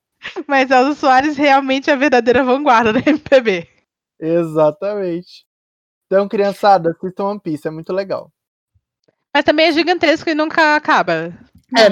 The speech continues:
Speaker 3: não
Speaker 2: eu
Speaker 3: acabou.
Speaker 2: parei, eu desisti completamente.
Speaker 3: Acho que ainda
Speaker 1: É.
Speaker 3: não acabou,
Speaker 2: Cara.
Speaker 3: né?
Speaker 2: Não,
Speaker 1: Não,
Speaker 2: não
Speaker 1: acho que não
Speaker 2: acabou.
Speaker 1: acabou ainda.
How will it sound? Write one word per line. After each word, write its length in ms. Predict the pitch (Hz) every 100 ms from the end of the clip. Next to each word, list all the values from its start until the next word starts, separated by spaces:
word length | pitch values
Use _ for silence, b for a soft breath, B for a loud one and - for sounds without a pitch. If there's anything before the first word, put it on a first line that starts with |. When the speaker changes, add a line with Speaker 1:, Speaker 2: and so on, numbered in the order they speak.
| 180
Speaker 3:
não 40 |
Speaker 2:
eu 80 | 151
Speaker 3:
acabou. 140 | 247
Speaker 2:
parei, 280 | 143 139 196
eu 80 | 143
desisti 400 | 139 208 - 196
completamente. 800 | 170 131 - 233 151 196 - 123 _ _ _ _ _ -
Speaker 3:
Acho 120 | 269
que 80 | -
ainda 100 | 302
Speaker 1:
É. 20 |
Speaker 3:
não 80 | 381
acabou, 200 | 311 147
Speaker 2:
Cara. 60 | 160
Speaker 3:
né? 100 | 196 - _ _ - _ _
Speaker 2:
Não, 160 | 165 160
Speaker 1:
Não, 80 | 190
Speaker 2:
não 60 |
Speaker 1:
acho 120 | 202 208
que 80 |
não 20 | 190
Speaker 2:
acabou. 120 | 185
Speaker 1:
acabou 160 | 220 185
ainda. 460 | 180 180 170 180